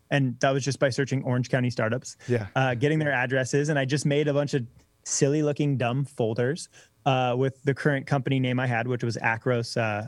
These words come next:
Speaker 1: Acros Media.
Speaker 2: Mm-hmm.
Speaker 1: And Acros is Greek for utmost, like, the pinnacle, the highest. Um, and so I, yeah, I made some kitschy looking, uh, flyers, and I just went to startups, and I got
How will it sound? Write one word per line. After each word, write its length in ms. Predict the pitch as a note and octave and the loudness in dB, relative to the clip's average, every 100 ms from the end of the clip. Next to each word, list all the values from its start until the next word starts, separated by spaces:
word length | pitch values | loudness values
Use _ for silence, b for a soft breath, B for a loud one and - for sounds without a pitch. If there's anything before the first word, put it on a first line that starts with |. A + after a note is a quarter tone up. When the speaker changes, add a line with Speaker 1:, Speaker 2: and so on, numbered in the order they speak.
| - | -4
Speaker 1:
Acros 340 | B2 A#2+ B2+ C3+ | -2 0 0 0
Media. 440 | B2 A2+ A2+ B2 - | 0 0 -2 -4 -8
Speaker 2:
Mm-hmm. 140 | G#2 F#2+ - _ _ _ _ _ _ _ _ - - | -10 -10 -12 _ _ _ _ _ _ _ _ -14 -2
Speaker 1:
And 120 | C#3+ | 0
Acros 420 | C#3 B2+ C#3 C3 C3+ | 0 0 0 0 0
is 300 | A#2+ G#2+ - | -2 -4 -4
Greek 300 | B2+ C3 A#2+ | 0 0 -2
for 440 | - A#2+ A2+ A2 - _ - | -2 0 0 -4 -10 _ -2
utmost, 440 | C3+ A#2+ A2+ - | 0 -2 -4 -2
like, 180 | A#2+ - | -4 -2
the 80 | A#2+ | -2
pinnacle, 380 | D3 C3 A2+ G#2+ | 0 0 0 -4
the 80 | |
highest. 520 | A2 B2 A2 G#2+ - - B B _ _ - | 0 0 0 -4 -10 -16 B B _ _ 0
Um, 480 | C#3 C3 B2+ A#2 A#2 _ _ _ _ - | 2 2 0 -2 -4 _ _ _ _ -2
and 220 | C#3+ C#3+ | 0 2
so 400 | - D#3 D3 C#3 | 2 2 2 2
I, 360 | C#3 C#3 C#3+ C3+ | 0 0 2 0
yeah, 220 | C#3+ D3+ | 0 0
I 40 | C3 | 0
made 200 | C#3 C#3+ | 0 0
some 160 | C#3+ | -2
kitschy 460 | - C#3 D3 C#3 C#3 | 0 0 0 0 2
looking, 680 | C#3 C#3 C#3 C3+ C#3 C#3 - - | 0 2 2 2 0 -2 -4 -2
uh, 360 | C3+ C3 C3 | 0 0 -2
flyers, 560 | B2+ D3 C3 C#3+ F3 D#3 | -2 0 2 0 0 0
and 160 | C#3+ | 0
I 80 | C#3 | 0
just 160 | C3+ B2 | -2 0
went 160 | D3 - | -2 -2
to 80 | |
startups, 480 | C3+ C3+ C3 G3+ - B B B _ _ _ _ | -2 2 2 0 -4 B B B _ _ _ _
and 240 | D#3 D#3 D#3+ D3 | 2 2 0 0
I 200 | E3 F#3+ | 2 2
got 380 | D#3 D3+ D3 | 2 0 -2